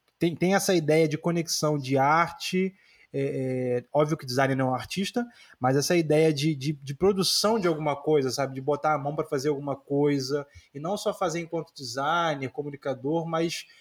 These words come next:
mas tudo que se pode fazer, tudo que se pode produzir.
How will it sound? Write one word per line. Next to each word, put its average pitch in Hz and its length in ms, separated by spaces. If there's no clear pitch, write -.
mas 143 180
tudo 226 200
que - 80
se - 120
pode 196 220
fazer, 165 320
tudo 170 160
que - 80
se - 80
pode 185 260
produzir. 156 540